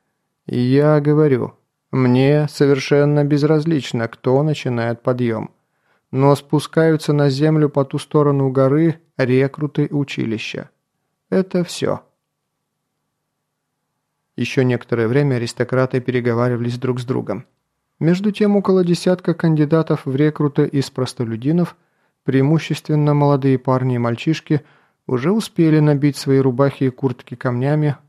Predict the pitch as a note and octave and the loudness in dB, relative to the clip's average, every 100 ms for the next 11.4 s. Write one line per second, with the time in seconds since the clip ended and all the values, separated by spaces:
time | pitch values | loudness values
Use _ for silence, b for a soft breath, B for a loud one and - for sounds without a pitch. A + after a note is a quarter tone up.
0 | - C3+ D3+ D#3 A3+ A3 C#3 - D3 C3+ | -6 -2 -2 -2 -4 -4 -6 -6 -4 -2
1 | B2+ - A#2+ C#3 C3+ B2+ A#2+ - B2 A#2+ | -2 -6 -6 -2 0 -2 -4 -4 -4 -4
2 | B2+ A#2+ C3 A#2+ A#2+ A#2 A#2 - A#2+ C3+ | -4 -4 -4 -4 -4 -6 -10 -8 -4 0
3 | F3 F3 b b - C#3+ D#3 D#3 D#3 C#3+ | 0 -2 b b -2 0 2 2 0 -2
4 | D#3+ C#3+ B2+ B2+ _ _ _ _ C#3+ C3+ | -2 0 -2 -4 _ _ _ _ -6 -2
5 | E3 - G3 F3 E3+ E3 F3+ G#3 F#3 - | 0 0 0 2 4 4 4 2 0 -2
6 | D#3 D3+ E3+ D3+ E3 E3 D3+ C#3+ B2+ C#3 | -4 0 2 4 2 2 2 0 0 -2
7 | D3 D3 C3+ - C#3 B2+ - A#2+ - B2+ | 0 0 0 0 -2 -2 -8 -8 -4 -2
8 | C3 C#3 C3 - C3+ B2 A#2+ B2 B2+ - | 0 0 0 0 2 2 -2 -4 -4 -6
9 | - A2+ - _ _ _ _ _ _ _ | -8 -8 -10 _ _ _ _ _ _ _
10 | _ _ _ - - A#2+ E3 A3 G#3 G3+ | _ _ _ -12 -2 2 2 2 2 2
11 | A#3 D#3 - | 2 0 -2